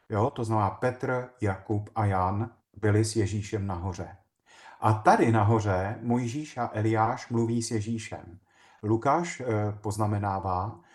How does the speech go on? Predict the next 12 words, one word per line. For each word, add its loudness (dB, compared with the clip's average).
že -2
mluví 0
s -6
Ježíšem -4
o -8
jeho -4
exodu, 0
který -4
měl -2
dovršit -4
v -4
Jeruzalémě. -6